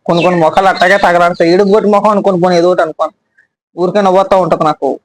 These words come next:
చిన్నదానికి పెద్దదానికి నవ్వుతూ ఉంటాను అంతే. ఆ, సరే, పాయింట్లోకి, పాయింట్లోకి వద్దాం. రామచంద్రబాబు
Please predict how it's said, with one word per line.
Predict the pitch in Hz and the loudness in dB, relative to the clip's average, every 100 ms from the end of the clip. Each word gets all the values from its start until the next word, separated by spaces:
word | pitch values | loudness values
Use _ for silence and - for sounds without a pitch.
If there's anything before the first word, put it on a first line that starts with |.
| _ | _
చిన్నదానికి | _ 170 175 196 208 | _ -4 -2 0 0
పెద్దదానికి | 208 190 220 | 0 0 0
నవ్వుతూ | 240 185 185 | 0 2 0
ఉంటాను | 170 151 | 0 -4
అంతే. | 139 - - _ _ - 143 180 196 _ _ _ _ _ | -4 -10 -12 _ _ -20 -18 -18 -20 _ _ _ _ _
ఆ, | 165 156 | -2 -2
సరే, | 151 175 | 0 -2
పాయింట్లోకి, | 160 196 196 175 - | 0 0 0 0 0
పాయింట్లోకి | 156 160 156 156 | -2 0 0 0
వద్దాం. | 143 131 - _ _ _ _ _ _ _ _ _ _ _ _ _ _ _ _ - 370 - 302 _ _ _ _ _ - - - - - - - - - - - 381 - 311 - 302 277 233 233 - _ _ _ _ _ _ _ _ _ _ _ _ _ _ _ _ _ - - - _ _ 453 381 294 _ 349 381 - 302 _ _ _ _ 240 226 - - - 440 440 - - 151 _ 196 294 262 196 208 285 185 | 0 -2 -6 _ _ _ _ _ _ _ _ _ _ _ _ _ _ _ _ -12 -8 -8 -8 _ _ _ _ _ -16 -12 -10 -12 -14 -16 -6 -4 -2 0 0 0 0 -2 0 -2 -2 -6 -8 -10 _ _ _ _ _ _ _ _ _ _ _ _ _ _ _ _ _ -12 -10 -10 _ _ -4 -2 -4 _ -8 -8 -14 -20 _ _ _ _ -12 -10 -10 -12 -12 -16 -16 -20 -20 -20 _ -2 0 0 0 0 0 2
రామచంద్రబాబు | 165 160 - - 277 - - 214 - | 2 2 0 0 2 2 2 2 2